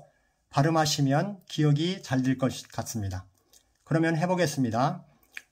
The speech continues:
눈칠른 말씀, 눈칠른 말씀 볼첨. 눈칠른 말씀, 눈칠른 말씀 볼첨. 눈치 있는 말씀,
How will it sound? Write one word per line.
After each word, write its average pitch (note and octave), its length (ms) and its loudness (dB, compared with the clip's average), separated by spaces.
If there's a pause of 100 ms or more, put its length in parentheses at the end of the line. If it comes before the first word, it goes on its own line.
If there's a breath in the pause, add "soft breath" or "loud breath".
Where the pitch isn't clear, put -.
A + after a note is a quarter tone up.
눈칠른 F#3+ 640 0
말씀, B2 640 0
눈칠른 F3 540 2
말씀 D#3+ 540 0
볼첨. G#2 640 -4 (880 soft breath)
눈칠른 F#3 560 0
말씀, A2+ 600 -4 (340)
눈칠른 F#3 500 0
말씀 E3 540 0
볼첨. G#2 640 -4 (800 soft breath)
눈치 F#3 480 2
있는 F#3 320 2
말씀, A2 640 -2